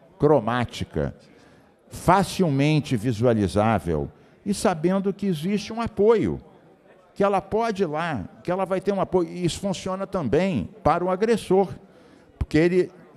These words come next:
sinalizando que tá passando, tem uma tenda lilás aqui, outra ali, ele vai dizer, "Opa,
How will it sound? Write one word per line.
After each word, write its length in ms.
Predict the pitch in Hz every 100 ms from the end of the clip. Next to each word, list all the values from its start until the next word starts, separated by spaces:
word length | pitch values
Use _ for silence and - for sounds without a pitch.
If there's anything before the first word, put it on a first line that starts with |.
| - - - - -
sinalizando 840 | - 175 175 170 131 104 131 104
que 80 | 117
tá 180 | - 151
passando, 600 | 147 135 - 131 110 90
tem 160 | 135
uma 180 | 139 139
tenda 340 | - 139 135 135
lilás 480 | 120 107 107 101
aqui, 280 | 101 - 104
outra 340 | 98 107 120 104
ali, 140 | 101
ele 140 | 143
vai 140 | 156 143
dizer, 180 | 110 107
"Opa, 520 | 127 135 - 90